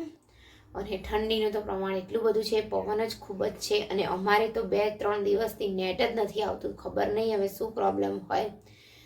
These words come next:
આજે સવારનું નેટ જ નથી. મંગળવારે પણ એવું જ થયું હતું, વીડિયો અપલોડ કરવો હતો પણ થયો જ નહીં. અને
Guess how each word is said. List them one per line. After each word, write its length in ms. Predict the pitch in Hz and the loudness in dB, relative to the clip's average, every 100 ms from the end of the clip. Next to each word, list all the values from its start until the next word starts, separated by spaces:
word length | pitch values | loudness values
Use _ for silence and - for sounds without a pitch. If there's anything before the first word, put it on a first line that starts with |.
| - - - | -20 -12 -2
આજે 240 | 220 208 | 2 2
સવારનું 680 | 208 196 190 226 220 214 208 | 2 0 4 6 6 4 0
નેટ 280 | 196 190 214 | -2 -4 -4
જ 100 | 208 | -2
નથી. 500 | 202 196 208 214 208 - - _ _ - | -2 -2 -4 -4 -6 -16 -20 _ _ -2
મંગળવારે 480 | 214 214 214 208 208 | 2 6 8 8 6
પણ 180 | 208 | 2
એવું 240 | 202 196 214 | 2 2 0
જ 100 | - | -4
થયું 120 | 214 | -4
હતું, 280 | 226 226 202 | 0 0 4
વીડિયો 280 | 202 190 202 | 6 6 4
અપલોડ 300 | 190 - 196 | 2 -2 0
કરવો 280 | 196 202 | 0 0
હતો 200 | 233 233 | 0 -2
પણ 260 | 226 202 202 | -4 -6 -6
થયો 400 | 202 196 208 220 | -8 0 6 6
જ 120 | 233 | 4
નહીં. 380 | 226 226 233 - - - - - | 0 0 0 -6 -20 -20 -20 -8
અને 280 | 208 208 | -4 2